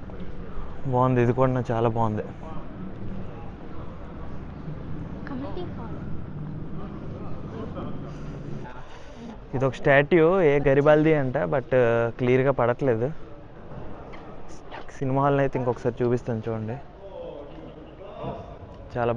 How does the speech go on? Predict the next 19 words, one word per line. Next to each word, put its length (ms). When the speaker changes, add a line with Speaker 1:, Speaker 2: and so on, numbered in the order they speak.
Speaker 1:
బాగుంది 280
సినిమా 300
హాల్ 160
అయితే. 180
సినిమా 300
హాల్ 220
ఈ 100
విధంగా 260
ఉందంటే 340
సూపర్ 320
అసలు. 200
మన 80
దగ్గర 200
ఏదో 120
మ్యూజియం 420
లాగా 160
ఉంది 160
ఇది 120
అసలు 200